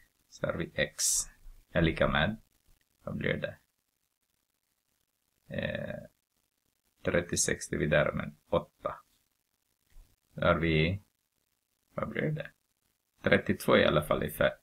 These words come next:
fyra. Sen har vi, eh, fyra där. Fyra komma fyrtiofem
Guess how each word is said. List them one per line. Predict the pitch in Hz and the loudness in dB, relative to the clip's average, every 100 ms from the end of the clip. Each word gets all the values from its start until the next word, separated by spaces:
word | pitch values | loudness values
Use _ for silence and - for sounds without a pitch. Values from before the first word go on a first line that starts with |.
| - | -4
fyra. | - 67 - - - _ _ _ _ - | 0 2 0 -4 -8 _ _ _ _ -4
Sen | 85 87 | -2 2
har | 76 76 | 2 4
vi, | 78 90 110 _ _ _ _ _ _ _ | 4 2 -2 _ _ _ _ _ _ _
eh, | - - - - - | -8 -6 -6 -8 -2
fyra | 92 87 78 | 4 6 6
där. | 73 - - - _ _ - | 2 -2 -6 -16 _ _ 0
Fyra | 92 95 | 4 4
komma | - 82 78 - _ _ _ _ _ - - - - - - | 2 0 -2 -6 _ _ _ _ _ -20 -18 -18 -20 -16 2
fyrtiofem | 104 - 90 - 123 | 4 4 0 2 2